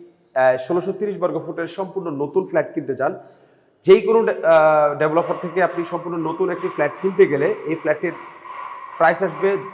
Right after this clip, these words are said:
at least দশ হাজার টাকা করে প্রতি বর্গ ফুট। এই বিল্ডিংটি হচ্ছে ল্যান্ড শেয়ার পদ্ধতিতে করা। এখানে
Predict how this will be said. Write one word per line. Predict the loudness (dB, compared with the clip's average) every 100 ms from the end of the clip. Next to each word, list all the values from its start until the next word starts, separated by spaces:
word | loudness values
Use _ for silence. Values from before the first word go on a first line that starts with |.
| -4
at | -6 -2 -2
least | -2 -4
দশ | -4 -4
হাজার | -4 -6
টাকা | -6 -6
করে | -4 -6
প্রতি | -4 -8 -4
বর্গ | -4 -4
ফুট। | -10 -12 -16 _ _ _ _ _ _ _ _ _
এই | 2 4
বিল্ডিংটি | 4 0 0 0
হচ্ছে | -4 -4 -2 0 0 -4 -8 -4
ল্যান্ড | 0 0
শেয়ার | 0 -4 -2
পদ্ধতিতে | -4 -4 -4 -4
করা। | 0 0 0 -4
এখানে | -8 -4 0 0 0 -6